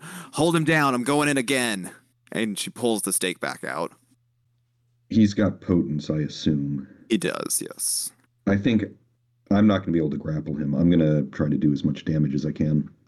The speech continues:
Speaker 1: Okay.
Speaker 2: Okay, okay. Um,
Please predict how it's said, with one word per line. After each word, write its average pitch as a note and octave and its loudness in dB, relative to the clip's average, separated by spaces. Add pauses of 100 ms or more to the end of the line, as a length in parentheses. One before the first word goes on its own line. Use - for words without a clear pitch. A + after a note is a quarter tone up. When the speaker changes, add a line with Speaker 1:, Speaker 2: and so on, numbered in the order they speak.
(360)
Speaker 1:
Okay. G2 -4 (2000)
Speaker 2:
Okay, G2+ 2 (120)
okay. F#2+ 4 (140)
Um, G2 4